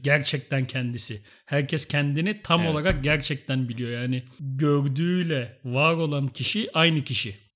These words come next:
Speaker 1: Eğer kendisine bakıyorsa insan.
Speaker 2: Evet, başkasına baktığında ama asla aynı özeni
Speaker 1: Evet,
Speaker 2: göstermiyor.
Speaker 1: sen başkasına bakarken o kadar derinliklerine inmiyorsun. Onun için aslında başkası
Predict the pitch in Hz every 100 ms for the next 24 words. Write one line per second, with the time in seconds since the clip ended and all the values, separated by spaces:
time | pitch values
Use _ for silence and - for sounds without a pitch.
0 | _ 139 143 147 147 143 131 147 139 135
1 | 127 110 117 110 101 98 - _ _ 98
2 | 73 117 117 135 127 151 135 127 131 143
3 | 165 - 151 - 139 131 143 135 127 123
4 | 131 147 131 127 127 120 156 156 160 -
5 | 165 175 175 165 143 135 131 190 277 -
6 | 143 160 156 143 143 143 147 143 151 147
7 | 151 156 156 123 110 220 254 _ _ -
8 | 156 139 151 135 151 131 139 - - 143
9 | - 233